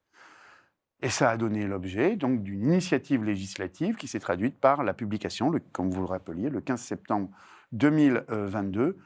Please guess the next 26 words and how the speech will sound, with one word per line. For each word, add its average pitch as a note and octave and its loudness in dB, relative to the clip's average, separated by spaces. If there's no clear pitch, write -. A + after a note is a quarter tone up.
du A2+ -2
Cyber A#2+ 2
Resilience G#2 -6
Act, - -12
qui - -4
donc, C3+ 4
alors C3+ 4
qui C#3+ 2
est B2+ 2
plutôt - 4
orienté, A2 0
mais A2+ 0
comme A#2+ 2
souvent D#3 6
les G#2+ -2
politiques G2+ -4
publiques, A2+ 2
hein, F#2+ 0
euh, E2 -4
euh, D#2+ 2
de F#2+ -8
l'Union F2+ -2
européenne, A2 0
plutôt - 2
orienté A2+ 2
vers, G2+ 2